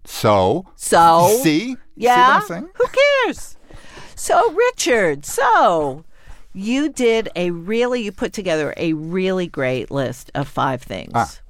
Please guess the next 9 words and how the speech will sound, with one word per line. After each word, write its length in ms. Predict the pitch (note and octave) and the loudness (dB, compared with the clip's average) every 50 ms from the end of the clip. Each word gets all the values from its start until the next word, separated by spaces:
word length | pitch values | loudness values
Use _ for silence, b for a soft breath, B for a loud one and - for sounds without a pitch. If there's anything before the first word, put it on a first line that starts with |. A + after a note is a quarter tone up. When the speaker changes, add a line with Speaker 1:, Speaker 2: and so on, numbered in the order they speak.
| - - - | -18 -12 -8
Speaker 2:
And 640 | E3 D#3+ D#3 D3+ D3+ D3 D3 C#3+ C#3+ C#3+ D3 C#3+ - - - - | -6 -4 -4 -2 -2 -2 -2 -2 -4 -4 -6 -8 -10 -12 -10 -8
I 340 | C3 D3+ D#3 E3 E3+ F3 E3 - | -6 -4 -2 -2 -2 -2 -4 -8
want 380 | - D3 D#3+ D#3+ D#3 D3+ C#3+ - | -10 -8 -6 -4 -4 -4 -6 -8
to 100 | - - | -10 -8
honor 360 | - C#3+ E3 E3+ F3+ F3+ F3+ | -6 -4 -4 -4 -2 -4 -4
that 280 | D#3+ D#3 C#3+ C3+ - - | -4 -4 -4 -4 -4 -6
list 640 | - C3+ C3 B2+ C3+ C#3+ - - - - - - - - - - - - | -6 -6 -6 -6 -8 -10 -12 -16 -16 -18 -18 -18 -20 -20 -20 -20 -20 -16
right 420 | C#3 B2+ B2+ D3 D#3 F#3+ A3 A3 - | -14 -8 -6 -4 -4 -4 -4 -6 -6
now 640 | D#3+ E3 C3+ B2+ B2 A#2+ A2+ A2+ C3 C#3+ F#3 F#3 | -6 -6 -4 -4 -6 -6 -6 -8 -8 -10 -12 -14